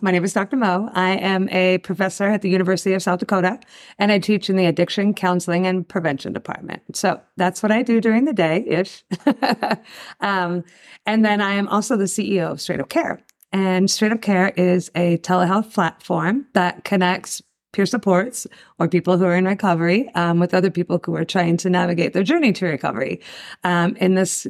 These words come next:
telehealth way, right? So being able to connect people online, um, in, in the time that they need it, uh, being able to have the administrative, compliant, and, um, tools that they need,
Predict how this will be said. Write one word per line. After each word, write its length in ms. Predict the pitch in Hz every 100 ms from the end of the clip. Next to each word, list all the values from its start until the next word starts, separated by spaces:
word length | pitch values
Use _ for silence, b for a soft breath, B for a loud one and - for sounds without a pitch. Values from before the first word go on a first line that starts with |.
| -
telehealth 560 | 185 165 160 170 -
way, 380 | 180 190 185 151
right? 300 | 151 165 185
So 120 | -
being 160 | 185 185
able 200 | 180 175
to 100 | 175
connect 320 | - 175 165
people 500 | - 180 165 160 160 - - -
online, 640 | 196 185 180 175 170 170 165 B B _
um, 400 | 165 156 147 156 -
in, 240 | 202 214 -
in 120 | 233 233
the 80 |
time 260 | 220 208 202
that 100 | 190
they 140 | 185
need 200 | 180 180
it, 280 | 175 170 - -
uh, 220 | 165 165
being 240 | 190 185
able 180 | 185 175
to 120 | 170
have 340 | 165 170 160 151
the 140 | 170
administrative, 800 | 151 226 240 - 214 202 196 175
compliant, 680 | - 175 - 175 180 180 - b b b b
and, 420 | 175 170 165 165 -
um, 500 | - 165 156 - 160 156 _ _ _ -
tools 320 | - 254 240 202
that 100 | 185
they 140 | 185
need, 400 | 190 196 160 -